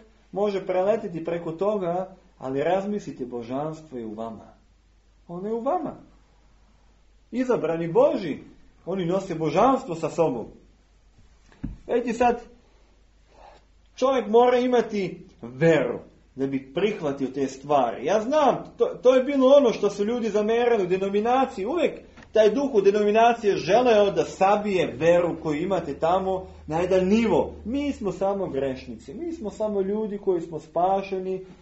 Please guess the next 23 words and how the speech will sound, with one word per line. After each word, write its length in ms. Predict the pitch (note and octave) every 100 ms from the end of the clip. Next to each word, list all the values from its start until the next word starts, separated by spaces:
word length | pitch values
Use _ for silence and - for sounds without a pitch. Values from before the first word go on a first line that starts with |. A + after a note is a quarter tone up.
| _
Vidite, 360 | B3+ D4+ F3 D#3
to 120 | B3+
je 80 | B3
nešto 440 | C4 C#4+ - F#3 - -
šta, 200 | - - -
šta 220 | - D#3+
svi 260 | D#3 A3 D4
treba 280 | F3 E3 D3+
da, 100 | D#3+
da 240 | D#3+ F3+
veruju, 300 | G3+ C#4+ B3 C#3+
ali 140 | D3
mi 120 | F3
moramo 340 | E3 C#3+ C#3 A#2+
ići 200 | - B2+
dalje. 300 | A2 F#2+ - _ _ _ _ _ _ _ _ _
Mi 120 | D#3 F3+
nismo 280 | B3+ G#3+
samo 260 | F3+ F#3 E3+
ljudi 260 | E3 E3 C3+
koji 160 | C3
smo 160 | B2 A#2
spašeni. 680 | - A2+ A2 - F2+ E2